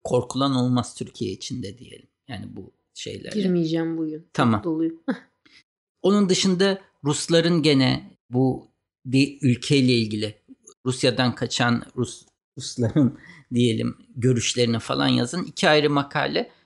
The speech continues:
Speaker 1: Bunları İngilizce paylaşacağım ilgilenenler için. Biri New Yorker'da çıkmış, diğeri de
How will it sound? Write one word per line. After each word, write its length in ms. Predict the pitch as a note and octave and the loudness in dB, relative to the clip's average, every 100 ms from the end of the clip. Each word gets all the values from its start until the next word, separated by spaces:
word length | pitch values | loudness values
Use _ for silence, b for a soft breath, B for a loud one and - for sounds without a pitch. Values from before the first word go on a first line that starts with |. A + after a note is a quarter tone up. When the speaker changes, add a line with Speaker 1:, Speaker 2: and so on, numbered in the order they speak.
| b - | b -4
Speaker 1:
Bunları 280 | D3 D3+ | 0 0
İngilizce 520 | D3+ D#3+ D3+ D3 A#2 C#3 | 2 0 2 0 0 -4
paylaşacağım 800 | - D#3+ C#3 A#2+ A2+ A#2 D#3 D#3+ _ | 0 2 2 0 -2 -4 -4 -8 _
ilgilenenler 640 | A#2+ A#2 A#2+ A#2 A2+ A2+ A2+ | -8 -4 -2 0 -2 -4 -8
için. 260 | G#2+ B2 | -6 -4
Biri 320 | A#2+ B2 A#2+ A#2+ | -2 -2 0 2
New 100 | A#2+ | 2
Yorker'da 500 | A#2+ A#2 - A2 G2+ | 2 0 -4 -8 -8
çıkmış, 400 | - - A#2 - | -12 -14 -12 -4
diğeri 360 | A#2+ A2+ A2 - | -2 -2 -4 -6
de 180 | C3 | -6